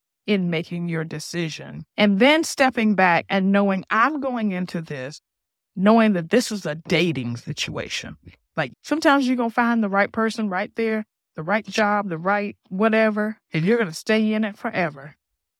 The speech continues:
And sometimes you are gonna have to go through a few jobs that don't completely fill your need, but they actually meet a need in up-leveling your skills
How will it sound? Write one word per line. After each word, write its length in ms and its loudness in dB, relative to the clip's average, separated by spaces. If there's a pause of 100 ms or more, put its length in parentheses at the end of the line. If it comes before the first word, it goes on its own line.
(160)
And 200 -2
sometimes 920 -2 (460)
you 440 2
are 540 0 (140)
gonna 240 2
have 260 -6 (140)
to 320 -14 (240)
go 160 -2
through 220 -8
a 100 -10
few 340 0
jobs 720 -4 (380)
that 240 -2
don't 380 0
completely 640 0
fill 240 -2
your 180 -2
need, 440 0 (240)
but 180 4
they 180 0
actually 300 0
meet 320 4
a 80 4
need 600 0
in 500 -2 (240)
up-leveling 800 0
your 180 -4
skills 880 -6